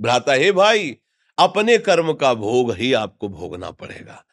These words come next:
कोई भी तुम्हारे कर्म को नहीं मिटा सकता। एकमात्र भगवान, एकमात्र भगवान, मेरी बात मान लेना,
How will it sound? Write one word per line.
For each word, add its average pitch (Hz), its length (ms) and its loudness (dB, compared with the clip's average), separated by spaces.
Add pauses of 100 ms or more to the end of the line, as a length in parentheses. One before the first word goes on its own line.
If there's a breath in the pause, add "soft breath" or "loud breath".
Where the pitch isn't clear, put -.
(140)
कोई 180 380 4
भी 107 220 -4
तुम्हारे 139 420 -2
कर्म 165 440 -2
को 151 120 -2
नहीं 117 140 -4
मिटा 117 280 -2
सकता। 190 560 -2 (220 loud breath)
एकमात्र 151 680 2
भगवान, 110 580 -4 (640)
एकमात्र 131 680 0
भगवान, 107 340 -4
मेरी 117 220 -4
बात 113 300 -2
मान 139 200 0
लेना, 101 360 -4